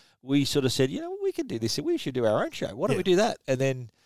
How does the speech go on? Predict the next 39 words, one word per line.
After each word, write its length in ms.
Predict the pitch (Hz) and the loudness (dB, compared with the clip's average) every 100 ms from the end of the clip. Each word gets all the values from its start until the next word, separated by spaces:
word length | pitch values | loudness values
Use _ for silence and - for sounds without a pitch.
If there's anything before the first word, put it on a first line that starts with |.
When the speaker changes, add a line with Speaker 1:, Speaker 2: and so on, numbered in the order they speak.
| _ _ | _ _
Speaker 1:
you 220 | 135 151 | -4 -2
said, 240 | 156 156 131 | 2 6 6
I 60 | |
think 120 | 160 202 | 6 4
your 140 | 165 | 0
comment 240 | - 143 127 | 2 0 0
was, 120 | 120 | 0
"We 60 | 135 | 0
should 220 | - 185 | -2 -4
call 280 | - 170 143 | 0 2 2
it 140 | - | 2
Tech 360 | - - 190 - | -2 -4 -4 -6
Week." 280 | 139 143 - | -4 -4 -4
And 100 | 110 | -6
I 40 | |
said, 220 | 101 107 117 | -4 -4 -8
"No 320 | 170 196 185 | -6 -2 -2
one 360 | 170 135 120 120 | 0 0 -2 -4
will 120 | 120 | -2
listen 300 | 117 - 113 | 0 -2 -6
to 140 | 113 | -6
a 40 | 107 | -6
show 200 | 110 104 | -4 -4
called 180 | - 104 | -6 -10
Tech 220 | 98 - | -10 -10
Week." 160 | - 151 _ | -14 -14 _
Speaker 2:
<laughs> 180 | 147 - | -18 -2
Speaker 1:
Maybe 200 | 160 139 | 0 2
a 40 | |
show 200 | 117 123 | 2 0
called 160 | 113 107 | 0 -4
Tech 180 | 113 - | -4 -4
Guide, 380 | 117 95 98 - _ _ | -4 -4 -6 -14 _ _
which 160 | 160 120 | -8 -6
is 80 | 107 | 0
what 100 | 110 | 0
I 40 | |
started 360 | 101 127 113 101 | 2 0 0 0
later. 240 | 113 95 | -2 -2